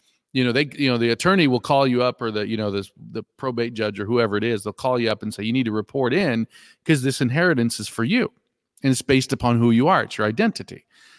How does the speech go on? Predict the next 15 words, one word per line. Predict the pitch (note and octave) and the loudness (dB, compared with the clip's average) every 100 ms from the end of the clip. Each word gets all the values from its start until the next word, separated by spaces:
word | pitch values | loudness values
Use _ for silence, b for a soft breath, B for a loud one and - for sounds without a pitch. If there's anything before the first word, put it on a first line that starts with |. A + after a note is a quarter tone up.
| b | b
So | - A#2 | -2 0
we | A2+ C3+ | 2 2
know | B2+ C#3+ | 4 4
your | D3+ E3 | 4 2
name, | C3 D3+ F3 E3+ | 2 2 2 0
we | A#2 | 0
know | A#2 | 0
where | A2+ A#2 | 0 0
you're | A2+ | -2
from, | A#2+ F3 F3+ F#3 | -2 0 0 -2
so | - G#2 | -4 -4
this | G2 G2 - | -4 -6 -8
belongs | - F#2 F2+ G2 | -6 -4 -4 -8
to | - G#2+ | -8 -4
you." | A2+ - | -4 -4